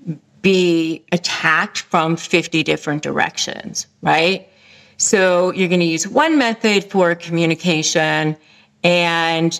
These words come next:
it really should be just email or an app. If you have children, you can use an app. And, uh, you know, so,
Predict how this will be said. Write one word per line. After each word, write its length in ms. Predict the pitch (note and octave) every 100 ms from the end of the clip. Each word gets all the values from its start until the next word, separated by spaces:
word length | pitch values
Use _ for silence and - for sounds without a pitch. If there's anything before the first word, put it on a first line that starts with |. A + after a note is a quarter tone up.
| -
it 460 | E3+ E3+ D#3+ - _ _ _ _
really 380 | G#3 C#4+ D#4+ C#4
should 280 | - G#3 F3
be 140 | F#3
just 340 | E3 E3+ - -
email 680 | G3 F#3 F3 E3+ E3+ E3 -
or 380 | E3 D#3 D3+ -
an 180 | D#3+ D#3 - _
app. 480 | D#3 D3+ G#3 C4 -
If 200 | - E3+
you 60 | D#3+
have 240 | D#3+ D#3
children, 440 | - E3 D3+ D#3 D3+
you 100 | D3
can 140 | E3
use 180 | D3+ D3+
an 140 | D#3 -
app. 360 | D3+ C#3+ - _ - - - - _ _ _ _
And, 840 | G3+ G3 F#3 F3+ F#3 F3+ F3 - - _ _ _ _ _ _ _ _ _ -
uh, 60 | C3
you 380 | - - F#3 G3
know, 200 | F3+ D#3+
so, 760 | D3+ - A3 F#3+ F#3+ F#3 F3+